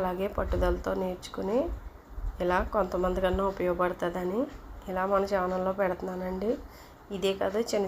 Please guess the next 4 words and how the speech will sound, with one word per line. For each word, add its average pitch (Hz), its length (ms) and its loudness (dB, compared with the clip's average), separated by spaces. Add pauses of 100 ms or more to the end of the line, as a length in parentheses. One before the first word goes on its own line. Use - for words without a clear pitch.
చిన్నవి 185 360 2
ఏదైనా 180 360 4 (1400)
వీడియోలో 185 420 4
పెడుతున్నాను, 185 540 0